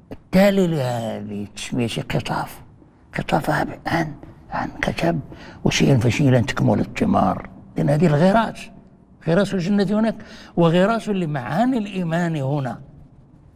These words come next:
حيث الربيع، يجعل القرآن العظيم ربيع قلوبنا. يعني ال-، القلب أرض، والقرآن ربيعه، والقرآن تقول القرآن أخلاق القرآن، هذه معنى الله ولي الذين آمنوا.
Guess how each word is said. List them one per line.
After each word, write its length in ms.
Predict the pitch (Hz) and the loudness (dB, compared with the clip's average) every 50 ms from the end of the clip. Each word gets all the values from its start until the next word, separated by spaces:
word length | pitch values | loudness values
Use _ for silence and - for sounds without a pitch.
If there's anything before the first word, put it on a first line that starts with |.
| - | -4
حيث 260 | - - 156 139 - | 2 4 4 6 6
الربيع، 560 | 151 151 139 147 139 127 123 127 117 101 - - - - - - - - | 4 4 4 2 2 2 0 -2 -2 -2 -6 -10 -14 -20 -20 -14 -10 -8
يجعل 200 | - 117 123 - | -4 -4 -2 -2
القرآن 320 | - - 175 - 175 170 | -2 -2 0 0 2 2
العظيم 320 | - 151 156 175 180 175 | 2 0 0 0 -2 -2
ربيع 500 | 175 170 170 147 156 190 185 - 156 - - - - - - - - - - - - - | 0 0 0 2 2 2 2 2 -2 -4 -8 -12 -18 -20 -20 -20 -20 -20 -20 -14 -6 -2
قلوبنا. 320 | - 165 127 117 104 101 - - - - - - | 0 0 0 0 -2 -4 -8 -12 -16 -12 -4 -2
يعني 120 | 151 143 | 0 0
ال-، 100 | 151 - | 0 0
القلب 540 | - - 156 151 - - 226 220 208 170 - - | 0 0 0 0 2 2 4 4 2 2 0 0
أرض، 300 | 214 214 208 170 147 127 - - - - - - - - _ _ - - | 0 0 0 0 -4 -8 -12 -14 -18 -20 -20 -20 -20 -20 _ _ -18 -10
والقرآن 400 | - - - - 170 180 208 208 | -8 -6 -2 2 4 4 4 4
ربيعه، 520 | 196 185 185 180 170 214 208 - - 151 - - - - - _ - _ _ _ _ _ - - - - | 4 4 2 2 2 0 -2 -2 -4 -8 -10 -12 -20 -20 -20 _ -20 _ _ _ _ _ -20 -16 -8 -8
والقرآن 600 | - - - - 175 196 208 202 190 190 180 185 | -8 -4 2 2 4 4 6 4 4 2 0 0
تقول 240 | - - - 185 | -4 -4 -2 -2
القرآن 320 | 165 - - 180 190 208 190 | -2 -2 -2 -2 -2 -2 -4
أخلاق 440 | - - - 160 185 208 - - - | -6 -6 -4 -2 -2 -2 -2 -4 -8
القرآن، 500 | 123 - - - 123 120 135 143 123 107 - - - - - - - - - | -8 -6 -4 -4 -2 -2 -2 -4 -4 -8 -12 -18 -20 -20 -20 -20 -20 -20 -18
هذه 320 | - - 339 320 - - | -14 -8 -4 0 2 2
معنى 280 | 58 - - - - - - - - - - | 2 0 -2 -6 -10 -14 -16 -20 -16 -8 -2
الله 240 | - - 143 165 170 | 0 4 4 4 4
ولي 500 | 156 143 131 131 139 151 175 151 123 - - - - - - - - _ - - _ - - | 4 2 2 2 2 0 -2 -2 -4 -6 -10 -14 -20 -20 -20 -20 -20 _ -20 -20 _ -14 -8
الذين 260 | - 110 - 120 127 123 | -6 -4 -2 0 0 0
آمنوا. 360 | 120 110 107 - - - - | 0 -2 -2 -6 -8 -18 -20